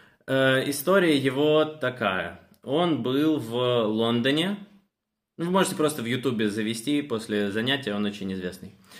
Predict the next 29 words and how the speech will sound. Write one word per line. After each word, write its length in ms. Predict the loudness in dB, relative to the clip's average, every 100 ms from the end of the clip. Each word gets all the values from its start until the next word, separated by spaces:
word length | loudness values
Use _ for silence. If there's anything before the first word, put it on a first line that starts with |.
| -20 -20 -16 -2
Он 280 | 2 2 2
был 240 | 2 2
в 100 | 0
Лондоне 540 | 0 2 2 2 0
таким 320 | -2 -4 -2 0
вот 160 | 0
обычным 400 | 0 0 -2 0
музыкантом, 600 | 0 0 2 2 2 -2 -2
который 380 | 0 2 2
записывал 680 | 2 -2 -2 -6 -4 -4 -4
си 200 | -4 -6
ди-диски, 460 | -6 -2 -4 -4 -2
у 60 |
него 220 | 0 2 2
не 180 | 0
было 240 | 2 0 0
денег 440 | 0 -2 -2 -2
на 300 | -2 0 -2
то, 180 | -2 -6
чтобы, 420 | -4 -4 -2 0
э, 800 | 0 0 0 0 -2 -6 -8 -8
снимать 420 | -4 -2 0 0 -2
квартиру. 480 | -6 -6 -6 -8 -10 -20 _ _ _ _ _
По-моему, 300 | -2 2 2
в 100 | 2
Голдерс 340 | 0 0 0 -2
Грин 240 | -4 -4
он 140 | -8 -10
жил. 200 | -12